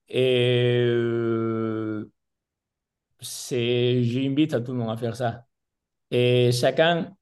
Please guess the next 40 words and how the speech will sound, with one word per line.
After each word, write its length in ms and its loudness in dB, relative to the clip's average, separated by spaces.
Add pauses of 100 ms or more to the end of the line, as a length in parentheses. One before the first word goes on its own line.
c'est 180 -8
pas 100 0
tout 80 0
le 60 2
monde 180 -2
pareil, 380 4
hein. 160 -6
C'est, 420 -2
chacun, 320 -2
il 80 0
va 140 2
faire 180 -2
son, 760 -6 (460)
son, 420 -2
tu 140 -2
fais 140 -4
quoi 180 0
ici 600 -2
et 100 -6
tu 80 -6
vas 160 0
faire 160 -6
quoi. 340 -6 (440)
Parce 180 -2
que 840 4 (100)
les 200 4
choses 220 0
que 140 0
je 60 0
suis 160 -4
maintenant, 420 0
je 100 0
les 120 -4
commence 320 -2
à 80 -4
construire 460 -2
en 40 -2
deux 140 -2
mille 200 -2
quinze. 380 -8